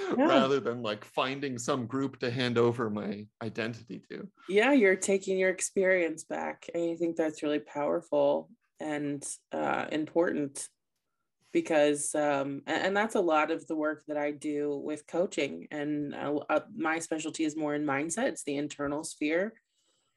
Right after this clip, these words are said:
Speaker 1: um, around different patterns, beliefs, um, and things that may be keeping people bound to,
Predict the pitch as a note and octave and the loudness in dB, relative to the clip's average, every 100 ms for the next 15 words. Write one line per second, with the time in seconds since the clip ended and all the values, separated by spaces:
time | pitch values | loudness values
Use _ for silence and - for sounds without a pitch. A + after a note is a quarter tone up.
0 | _ - D3+ D3 C3 C3 F2 F2 _ _ | _ -4 0 2 0 -2 -6 -10 _ _
1 | - E3+ E3+ D#3 D3+ D3+ D#3+ E3 - E3 | -6 0 2 2 2 0 -2 -4 -2 -2
2 | E3 F3 - D3+ D3 D#3 D#3 D#3 - D3+ | -2 -6 -6 -2 0 0 -4 -6 -6 -2
3 | D3+ D3+ E3+ - - - _ _ _ _ | 0 0 0 -4 -10 -12 _ _ _ _
4 | _ - D#3 C#3 C#3+ - D#3+ D#3 D#3 E3 | _ -4 0 2 0 -2 -2 -2 2 2
5 | D#3 D3 D3 - - D#3 D#3 D#3+ E3 - | 2 2 0 0 -6 -2 0 0 -4 -4
6 | D#3+ D#3+ D3+ D3 C#3 - E3 D#3+ C#3+ C#3+ | -2 0 0 -2 -4 -6 -2 -2 0 0
7 | G3+ E3 - - - _ _ _ - - | 0 -6 -8 -12 -16 _ _ _ -8 2
8 | E3+ E3 D#3+ D#3 D3+ - | 4 6 4 2 2 -2